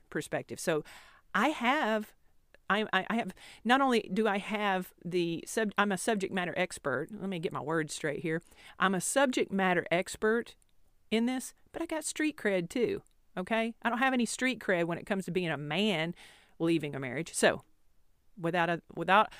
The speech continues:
further ado, let's get into it. Uh, divorce. Is it time? First of all,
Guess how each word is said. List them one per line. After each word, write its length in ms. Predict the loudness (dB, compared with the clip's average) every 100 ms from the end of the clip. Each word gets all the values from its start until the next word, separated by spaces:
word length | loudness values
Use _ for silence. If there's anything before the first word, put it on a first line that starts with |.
| -18
further 360 | 2 4 6 6
ado, 580 | 6 4 2 2 0 -4 -12 _ _ _ _
let's 200 | -4 -2
get 160 | -2 -2
into 380 | -4 -6 -8 -8
it. 120 | -10 -18 _ _ -20 -20 -20 -20 -20 -20 -20 -20 -4
Uh, 320 | -2 0 -2 -2
divorce. 760 | -6 -4 -4 -6 -8 -6 -6 -8 _
Is 140 | -6 -4
it 120 | -6
time? 460 | -6 -4 -4 -6 -10 _ _ _ _ _ _ _ 4
First 200 | 4 6
of 80 | 4
all, 240 | 4